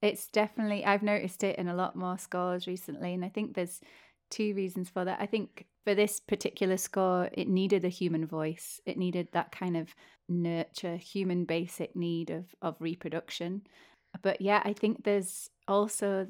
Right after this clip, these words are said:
you know, we've, we've gone through lockdown where it was harder to get string sessions together, big brass sessions, and people were experimenting with using their voices a lot more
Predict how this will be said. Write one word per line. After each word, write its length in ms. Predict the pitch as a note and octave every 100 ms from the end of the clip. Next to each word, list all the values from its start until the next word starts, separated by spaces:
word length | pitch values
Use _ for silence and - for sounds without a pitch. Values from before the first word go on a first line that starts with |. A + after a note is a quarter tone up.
| -
you 100 | G3
know, 160 | F3 E3+
we've, 240 | F3 F3+
we've 160 | F#3+ E3+
gone 200 | F#3+ F#3
through 180 | - F3
lockdown 640 | F#3 - - F3+ G3 A3
where 120 | F3+
it 120 | D#3+
was 340 | D3+ F3 - -
harder 420 | - F#3+ F#3 F#3
to 500 | F3+ - E3+ E3 D#3+ - - -
get 160 | E3+
string 320 | - F#3+ F#3
sessions 480 | F#3 F3 E3+ F3+ F3+
together, 380 | - F3+ F3 E3+
big 260 | E3 F3 -
brass 400 | F3 F3 - -
sessions, 640 | - F3 - F3 F3 F3+ - - - - - -
and 580 | F#3 F#3 F#3 F3+ F3+ -
people 240 | G3 G3
were 220 | G3 F3 E3+
experimenting 1120 | - - E3+ G3 G3+ D#3+ F3+ F3+ E3 E3 F3+ _ _ _ -
with 360 | F3+ F3+ F3
using 360 | F3+ E3+ F3 E3
their 100 | D#3+
voices 400 | D#3+ D#3+ G3 F3
a 80 | E3+
lot 240 | E3 -
more 420 | F3 F#3 E3+ D#3